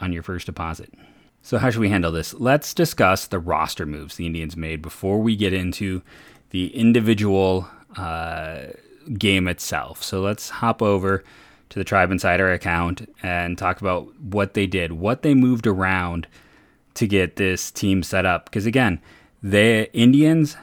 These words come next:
have a, I can say this as someone who followed them the year that Akron won the championship, was with, with the team that year, was in the press box, got to watch them celebrate in the locker room. It was kind of cool to be a part of it in its own little way. Uh,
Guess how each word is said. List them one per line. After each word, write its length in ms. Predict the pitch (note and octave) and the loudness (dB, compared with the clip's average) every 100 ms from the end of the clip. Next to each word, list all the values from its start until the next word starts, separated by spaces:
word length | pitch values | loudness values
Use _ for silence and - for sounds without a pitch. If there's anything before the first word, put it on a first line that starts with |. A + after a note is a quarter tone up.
| - | -8
have 180 | B2+ G#2+ | -4 0
a, 280 | G2+ G2+ F#2 | 0 0 -4
I 140 | G2+ G2 | -6 -6
can 220 | - - | -8 -4
say 160 | G3+ | 0
this 200 | F#3 E2 G2 | 2 0 -2
as 100 | G2 | 0
someone 240 | G2 G2 | 2 2
who 560 | G#2 F#2+ F#2+ F#2+ F#2 - _ | 2 2 2 0 -2 -8 _
followed 420 | - F#2+ F#2+ F#2+ | 0 4 4 4
them 260 | G2 G2 G2+ | 4 4 4
the 80 | F#2+ | 4
year 180 | F#2+ | 2
that 100 | F#2+ | 2
Akron 400 | F#2 F#2+ G#2+ F#2+ | 2 0 0 0
won 160 | F#2+ F#2+ | 0 0
the 60 | F2+ | -2
championship, 720 | - G#2 G2+ E2+ - E2 - | -2 -2 -2 -4 -6 -8 -6
was 140 | F2+ | -6
with, 260 | E2 G#2 - | 0 0 2
with 140 | F#2+ | -2
the 80 | G#2 | -2
team 220 | A2+ G2+ | 0 2
that 180 | G2 E2+ | 2 0
year, 180 | F2+ F#2 | 0 0
was 140 | E2+ | -2
in 120 | G2+ | -2
the 60 | G#2 | -2
press 260 | F#2+ E2+ - | 0 -2 0
box, 280 | F2 F2 | -2 -2
got 200 | - F#2 - | -2 -2 0
to 100 | F#2+ | 0
watch 280 | F#2 - | 0 0
them 140 | - F2+ | -2 -4
celebrate 540 | - D3+ D3+ C#3+ C#3 | 2 2 4 2 2
in 160 | A#2 A2+ | 4 4
the 100 | A2 | 6
locker 360 | G2 F2 - | 4 2 0
room. 200 | F2 E2+ | -6 -6
It 40 | F#2 | -6
was 100 | G2+ | 0
kind 220 | C3+ B2+ | 2 2
of 100 | A#2 | 0
cool 280 | - C3+ A#2 | 2 4 4
to 60 | |
be 140 | A2 A2 | 4 2
a 60 | |
part 260 | G2 G2+ F#2 | 0 -2 -2
of 80 | F2+ | -4
it 120 | F#2 | -6
in 100 | G2 | -6
its 180 | G2 G#2 | -6 -4
own 180 | F#2+ F#2 | -2 -2
little 220 | F#2 F2+ | -2 0
way. 340 | G2 G2 F#2 - - - _ _ _ _ _ - | 2 2 0 -6 -20 -20 _ _ _ _ _ -4
Uh, 420 | F#2+ F#2 F#2+ | 0 0 -2